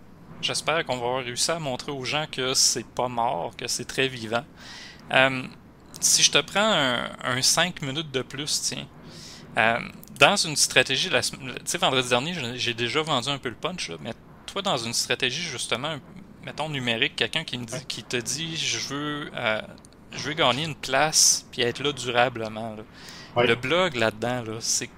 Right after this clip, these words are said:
Speaker 1: quoi la place que tu vas lui donner dans ta stratégie ?
Speaker 2: Le blog en fait partie sur deux manières.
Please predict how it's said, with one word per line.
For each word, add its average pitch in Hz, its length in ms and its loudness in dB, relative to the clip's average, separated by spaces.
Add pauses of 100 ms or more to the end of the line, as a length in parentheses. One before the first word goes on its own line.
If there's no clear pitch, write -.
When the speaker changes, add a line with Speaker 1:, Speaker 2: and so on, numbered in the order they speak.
(220)
Speaker 1:
quoi 170 180 0
la 131 140 2
place - 320 -4
que 147 80 -8
tu - 160 -6
vas 117 60 -8
lui 110 80 -8
donner 110 260 -8
dans 107 160 -6
ta 107 120 -6
stratégie ? 113 460 -10 (800)
Speaker 2:
Le 123 100 8
blog 160 240 10
en 135 100 8
fait 131 160 2
partie 151 600 -2
sur 123 600 4
deux 120 180 6
manières. 107 500 2